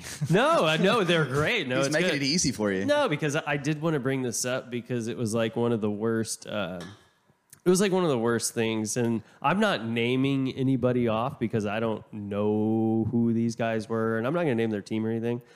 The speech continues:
Speaker 2: Uh, but watching it was, like, one of the worst things ever because, uh, I feel like, I don't feel like he meant to do that damage to you, but he was irresponsible with how he went about that. And, uh, it really,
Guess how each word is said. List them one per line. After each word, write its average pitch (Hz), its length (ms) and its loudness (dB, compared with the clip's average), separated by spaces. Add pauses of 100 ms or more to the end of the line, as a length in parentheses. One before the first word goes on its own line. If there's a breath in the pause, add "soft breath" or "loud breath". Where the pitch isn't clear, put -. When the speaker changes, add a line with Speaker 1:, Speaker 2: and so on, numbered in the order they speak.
(160 loud breath)
Speaker 2:
Uh, 110 240 2
but 107 140 0
watching 117 460 0
it 131 120 0
was, 110 160 0
like, 104 200 0
one 110 160 2
of 101 60 -2
the 104 100 0
worst 104 340 -2
things 104 240 -2
ever 104 240 0
because, 104 500 -2 (320 soft breath)
uh, 95 260 -2
I 113 120 0
feel 139 380 0
like, 113 240 0 (340 loud breath)
I 127 140 0
don't 139 220 0
feel 151 140 2
like 131 200 0
he 123 180 0
meant 113 380 -4
to 123 100 -6
do 113 240 0
that 107 420 -2
damage 107 540 -4
to 135 100 -4
you, 135 280 0
but 117 260 -2
he 110 300 -2
was 104 440 0
irresponsible 101 1200 -2 (180 soft breath)
with 113 220 0
how 104 480 0
he 104 320 -4
went 101 340 -2
about 98 520 -4
that. 117 340 -4 (280 soft breath)
And, 95 340 -2
uh, 78 320 -2 (120)
it - 240 -4
really, 110 640 0